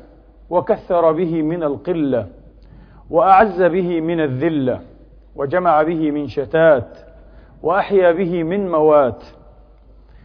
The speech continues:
وجاهد في الله حق جهاده حتى أتاه من ربه اليقين،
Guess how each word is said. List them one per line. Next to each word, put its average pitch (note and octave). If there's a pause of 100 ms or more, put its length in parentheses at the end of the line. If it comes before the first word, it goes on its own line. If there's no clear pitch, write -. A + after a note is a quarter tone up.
(420)
وجاهد F#3+
في D#3
الله F3+
حق F3
جهاده C#3+ (440)
حتى E3
أتاه D#3+
من D#3
ربه D3
اليقين، A#2+